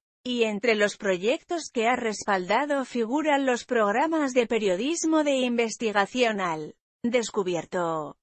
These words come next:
dos mil uno, de Antena tres y A Corazón Abierto, dos mil tres,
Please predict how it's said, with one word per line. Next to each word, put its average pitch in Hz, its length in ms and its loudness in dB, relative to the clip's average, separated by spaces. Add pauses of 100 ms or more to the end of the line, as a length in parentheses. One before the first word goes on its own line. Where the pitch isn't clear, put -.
dos 190 360 0
mil 330 280 0
uno, 180 560 -4 (180)
de 190 260 2
Antena 220 480 0
tres 262 300 0
y 247 140 0
A 233 60 2
Corazón 214 600 0
Abierto, 196 920 0 (320)
dos 190 400 0
mil 302 240 -4
tres, 202 720 0